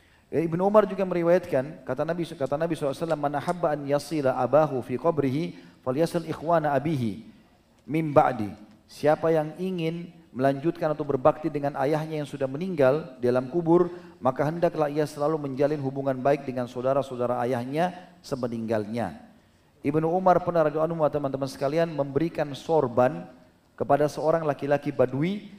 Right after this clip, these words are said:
dan menaikkan laki-laki Badui itu, dibantu, di-, ditopang sama dia, dinaikkan di atas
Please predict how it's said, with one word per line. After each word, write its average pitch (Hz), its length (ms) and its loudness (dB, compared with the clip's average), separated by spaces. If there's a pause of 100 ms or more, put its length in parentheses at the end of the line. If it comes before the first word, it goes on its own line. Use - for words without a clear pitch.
(140)
dan 160 240 4
menaikkan 151 720 -2
laki-laki 147 480 -2
Badui 135 400 -2
itu, 180 100 -8
dibantu, 151 720 -2
di-, 131 260 -8
ditopang 147 720 -2
sama 131 240 -2
dia, 160 160 -4
dinaikkan 147 480 -2
di 127 80 2
atas 165 320 0